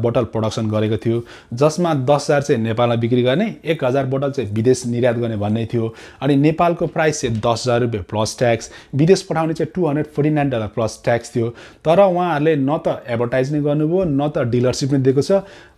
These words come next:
प्रडक्सन भएको केही दिनमै सबै बिक्री भइदियो, सोल्ड आउट भइदियो। अब यसबाट पनि हामीले के एउटा क्यालकुलेसन निकाल्न सक्छौँ भन्दाखेरि नेपाल तथा विदेशमा एउटा हाई प्राइस प्रिमियम सेगमेन्टको एउटा नयाँ फ्लेभरमा हामीले विस्की या त कुनै ड्रिङ्क्स निकाल्यौँ भनेदेखि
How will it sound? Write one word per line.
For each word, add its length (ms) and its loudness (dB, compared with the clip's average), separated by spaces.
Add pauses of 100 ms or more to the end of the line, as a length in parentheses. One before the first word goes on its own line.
(160)
प्रडक्सन 400 4
भएको 240 0
केही 240 2
दिनमै 240 0
सबै 480 2
बिक्री 240 -2
भइदियो, 240 -4
सोल्ड 220 2
आउट 180 0
भइदियो। 280 -8 (280)
अब 160 -2
यसबाट 400 -2
पनि 80 -2
हामीले 320 0
के 160 -4
एउटा 480 0
क्यालकुलेसन 480 0
निकाल्न 260 -2
सक्छौँ 280 -6
भन्दाखेरि 420 -2 (320)
नेपाल 480 2
तथा 160 0 (160)
विदेशमा 480 2
एउटा 280 -6 (120)
हाई 400 -4
प्राइस 340 -4
प्रिमियम 460 2
सेगमेन्टको 680 2 (400)
एउटा 160 0
नयाँ 400 -2 (120)
फ्लेभरमा 480 0
हामीले 220 0 (100)
विस्की 380 -2 (100)
या 80 0
त 320 -4
कुनै 240 2
ड्रिङ्क्स 360 0
निकाल्यौँ 340 0
भनेदेखि 360 -2